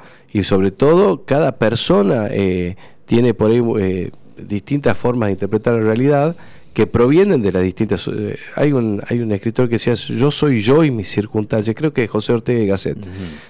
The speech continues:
Speaker 1: Decía, "Yo soy yo y mis circunstancias". Claramente las circunstancias de Juan Mansur no es la misma de Osvaldo Jaldo. Eh, claramente Juan Mansur no tiene la responsabilidad de,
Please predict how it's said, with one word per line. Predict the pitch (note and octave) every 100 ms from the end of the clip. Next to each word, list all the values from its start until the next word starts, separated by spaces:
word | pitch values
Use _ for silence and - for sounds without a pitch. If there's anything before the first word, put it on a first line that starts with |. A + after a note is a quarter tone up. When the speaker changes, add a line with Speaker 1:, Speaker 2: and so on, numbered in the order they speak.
| -
Speaker 1:
Decía, | A2 B2+
"Yo | A#2 D#3
soy | F3+ C#3
yo | A2+ D#3 G3 -
y | C3
mis | A2 -
circunstancias". | A#2 - G#2+ - G#2 E2+ - G#2 - - - - - - - -
Claramente | D3 G3+ D3 F3 D#3+
las | G#2
circunstancias | A2 G#2 G2+ A2+ A2
de |
Juan | G2+ G#2
Mansur | G2 - C#3
no |
es | A#2
la | G2+
misma | A2 G2+
de |
Osvaldo | F#2 F#2+ F#2+
Jaldo. | C#3+ B2 F#2 - - - - - - - - - - _ _ _ _
Eh, | F#2 F2 F2
claramente | G#2+ A#2+ A#2 A#2 C3 D3 C#3 A2+ G2
Juan | F#2 G2
Mansur | G2+ G2+ A#2+
no | B2 A2 G2+
tiene | A2 G#2
la | F#2+
responsabilidad | F#2+ G2+ F#2+ G2+ G#2+ A2 A2
de, | G2